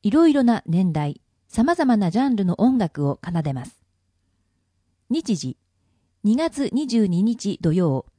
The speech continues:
二十三日日曜、午後一時三十分から五時頃。会場、午後一時。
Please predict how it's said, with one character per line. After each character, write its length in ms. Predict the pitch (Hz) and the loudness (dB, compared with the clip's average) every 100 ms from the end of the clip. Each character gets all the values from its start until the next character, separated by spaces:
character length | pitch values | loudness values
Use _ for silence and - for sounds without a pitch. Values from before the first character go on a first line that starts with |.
| _ - | _ -8
二 120 | 320 | -4
十 200 | 320 262 | 0 0
三 240 | 214 262 220 | 0 0 0
日 260 | - - | -2 -8
日 320 | 143 147 190 | -8 -8 -4
曜、 300 | 185 156 120 - _ _ _ _ - | -2 -2 -4 -12 _ _ _ _ -4
午 120 | 302 | 0
後 160 | 269 - | 2 0
一 200 | 196 262 | -4 -6
時 120 | 240 | -2
三 220 | 214 220 | 0 0
十 120 | 220 | -2
分 300 | - 170 160 | -4 -6 -6
か 100 | 143 | -6
ら 160 | 131 - | -10 -6
五 120 | 147 | -4
時 120 | 156 190 | -4 -4
頃。 260 | 143 113 _ _ _ _ _ _ _ _ | -6 -6 _ _ _ _ _ _ _ _
会 240 | - 277 269 | -2 0 2
場、 360 | 208 202 180 - | 2 2 0 0
午 120 | 247 | 2
後 100 | 202 - | 2 0
一 180 | - 147 | -6 -8
時。 240 | 120 | -8